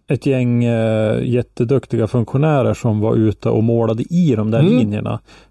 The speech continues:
Speaker 1: Eh, bland annat då när den här motorcykelåkningen pågick så var de ju ute och målade i och de, eh, tog de här chanserna som var när det vart väntan på olika sätt. Eh, där, eh,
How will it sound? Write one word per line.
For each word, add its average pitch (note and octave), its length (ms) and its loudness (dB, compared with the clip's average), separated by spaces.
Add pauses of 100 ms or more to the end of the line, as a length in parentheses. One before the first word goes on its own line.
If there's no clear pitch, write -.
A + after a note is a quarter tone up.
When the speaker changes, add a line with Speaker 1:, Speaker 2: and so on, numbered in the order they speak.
Speaker 1:
Eh, D3+ 160 -4
bland B2+ 260 0
annat D3+ 320 0
då G#2+ 180 0
när G#2+ 120 -2
den G#2 80 0
här G#2 80 0
motorcykelåkningen G#2+ 960 -2
pågick A2+ 500 -4
så - 180 -4
var G#2 180 -2
de G2+ 120 -2
ju G2+ 120 0
ute - 160 -6
och A2 200 -2
målade A2 380 -4
i A2 140 -2
och G#2+ 80 -2
de, G#2 280 -2
eh, G#2 240 -2
tog A2 340 -2
de F#2+ 140 -2
här G2 80 -2
chanserna G#2+ 520 -4
som G#2+ 160 -2
var A2 200 0
när G2+ 140 -2
det G#2 40 -4
vart B2+ 240 -4
väntan G2+ 480 -4 (340)
på A#2 60 -2
olika G#2+ 280 -2
sätt. - 280 -6 (540)
Eh, A2 260 -2
där, G2 800 -2
eh, G2+ 60 -6